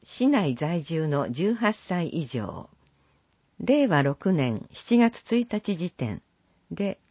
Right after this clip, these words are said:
条件を満たす方。定員、一人。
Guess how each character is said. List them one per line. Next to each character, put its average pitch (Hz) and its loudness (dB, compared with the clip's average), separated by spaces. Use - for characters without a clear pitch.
条 214 2
件 233 2
を 113 2
満 123 0
た 175 -2
す - -10
方。 - -12
定 220 4
員、 165 -2
一 - -2
人。 104 -6